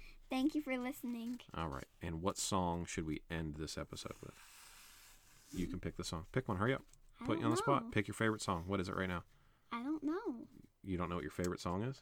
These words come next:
Speaker 1: No.
Speaker 2: Hurry up. Come on.
Speaker 1: Uh, I don't <laughs> know.
Speaker 2: All right. Well, we'll pick something and we'll put it on.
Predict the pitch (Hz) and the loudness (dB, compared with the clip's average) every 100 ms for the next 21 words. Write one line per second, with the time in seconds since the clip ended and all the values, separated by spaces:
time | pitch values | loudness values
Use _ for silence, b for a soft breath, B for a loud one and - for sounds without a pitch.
0 | - _ - - 226 226 254 339 - 110 | -18 _ -20 -10 -8 -4 -4 -4 4 8
1 | 101 - - 95 - - - - _ b | 8 4 2 2 0 -16 -20 -20 _ b
2 | b b b b - 262 262 262 262 262 | b b b b -8 -4 -2 -2 -2 -2
3 | 254 254 254 247 240 233 226 220 214 214 | -4 -4 -4 -6 -6 -6 -8 -8 -10 -12
4 | - - - 214 240 277 269 359 - 311 | -16 -20 -10 -6 2 4 6 10 12 12
5 | - 269 440 427 294 - - 71 82 78 | 12 12 10 4 4 4 2 2 0 0
6 | 90 - 92 90 85 85 80 80 82 76 | 0 2 4 2 0 -2 -4 -2 -2 -2